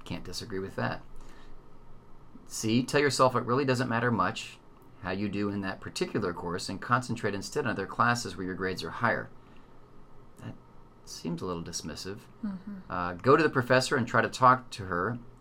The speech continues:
Speaker 1: into giving you a better grade.
Speaker 2: <laughs>
Speaker 1: Um, common approach, not too successful. Um, thoughts on these?
Speaker 2: Yeah, so it goes back to the, the cores, right? Which is,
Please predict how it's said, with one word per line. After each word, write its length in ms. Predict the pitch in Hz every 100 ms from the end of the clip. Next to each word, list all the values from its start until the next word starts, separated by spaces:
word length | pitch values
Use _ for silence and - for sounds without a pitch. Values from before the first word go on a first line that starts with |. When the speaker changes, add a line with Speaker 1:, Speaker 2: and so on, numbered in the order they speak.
| - -
Speaker 1:
into 240 | 101 107
giving 320 | 87 123 147
you 120 | 139 131
a 80 | 95
better 260 | 92 113
grade. 460 | 92 104 120 69 64 - - - - -
Speaker 2:
<laughs> 120 | - - - - - - -
Speaker 1:
Um, 500 | 90 90 90 87 87 - -
common 320 | - 110 117
approach, 640 | 107 - 110 110 - - - -
not 200 | 110 117 -
too 160 | - -
successful. 840 | 117 - - - - - - - - - -
Um, 560 | 85 87 87 85 85 - - - - -
thoughts 240 | 110 117 -
on 140 | 110
these? 380 | 104 90 80 - - - - -
Speaker 2:
Yeah, 320 | 220 233 214
so 240 | 196 214 196
it 60 |
goes 200 | 208 202
back 240 | - 202 196
to 140 | -
the, 340 | 202 202 196 196
the 80 | 208
cores, 500 | 208 214 170 170 -
right? 300 | 165 175 196 - - -
Which 280 | - 180 -
is, 520 | 185 170 165 - -